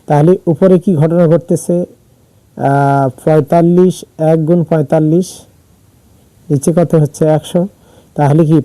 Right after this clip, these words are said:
পাঁচ দিয়ে যদি আমরা পঁয়তাল্লিশকে ভাগ করি, কত হয়? নয়। আর পাঁচ দিয়ে একশোকে ভাগ করলে কত হয়? বিশ।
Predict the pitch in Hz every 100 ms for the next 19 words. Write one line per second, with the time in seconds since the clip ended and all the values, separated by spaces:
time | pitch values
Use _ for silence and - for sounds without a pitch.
0 | - 156 143 156 175 175 180 175 170 165
1 | 165 180 175 - 180 151 151 - 175 202
2 | 180 156 135 131 139 135 90 - _ -
3 | - _ - 151 156 151 175 - 185 156
4 | 165 156 156 175 170 165 139 117 107 110
5 | _ 170 170 156